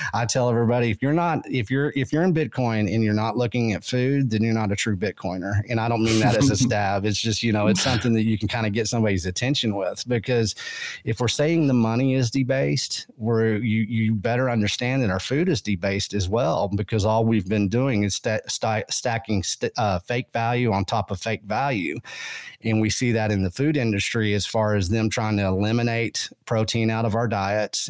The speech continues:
Speaker 1: and another fake commodity coming down the road. We've had all the seed oils, the canola oils, and now the fake meat movement is upon us. They've spent hundreds of billions of dollars to create a new industry of fake, uh, protein,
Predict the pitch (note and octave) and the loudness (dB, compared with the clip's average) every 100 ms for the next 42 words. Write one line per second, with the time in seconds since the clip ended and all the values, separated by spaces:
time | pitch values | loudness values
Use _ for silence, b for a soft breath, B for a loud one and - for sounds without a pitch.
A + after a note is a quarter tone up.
0 | - A2+ G#2 G2+ G2+ G#2 A2+ A2 G2+ - | -4 -2 0 2 0 0 0 2 0 0
1 | G#2+ - A#2 G2+ G2+ G2 F#2 - G#2+ G2 | -4 0 0 2 0 0 -4 -4 -2 0
2 | F#2+ F#2+ F#2+ F#2+ F#2+ F2 F#2 G2 G#2 G#2 | 0 0 0 0 0 -2 -2 -2 0 -2
3 | G2 B B B - G2 F#2 - C#3 B2+ | -4 B B B -4 0 0 0 0 2
4 | A#2+ B2 A#2+ A2+ G#2+ - A#2+ A#2 A#2 G2+ | 2 2 2 2 0 -2 0 2 2 2
5 | A#2 A#2 A#2 G#2 G#2 G#2 G2+ - G#2+ G2+ | 2 2 2 2 0 0 0 -2 -4 -2
6 | A2 A2+ A#2 - F3+ B2 B2+ A2 A#2 G#2+ | -2 -2 -2 -4 0 2 2 2 2 2
7 | G#2 - A2+ A2 A2+ G#2+ - G2+ F#2+ - | -2 -2 -2 0 0 -2 0 -2 -2 -2
8 | A#2 G#2+ - - _ A#2+ G2+ - _ - | -2 -2 -4 -20 _ -4 -4 -6 _ -4
9 | B2 B2 B2+ A2 A2 A#2 B2 B2+ B2+ D3+ | -2 0 2 2 2 2 2 2 2 2
10 | A#2+ G2 G2+ B2 C3 - B B B B | 2 2 2 2 0 -4 B B B B
11 | - B2 A2+ A2 - B2 G#2+ A2 A2 A#2+ | -4 0 2 2 0 0 2 2 2 2
12 | F3+ E3+ - A2+ A#2+ - G#2+ G2+ - G2+ | 2 0 0 0 0 0 0 -2 -2 -2
13 | G#2 - - _ A#2+ A2 G#2 G#2 E3 G3+ | -2 -6 -10 _ -2 0 0 0 0 0
14 | G2+ A2 A2+ G2+ | -2 0 0 -2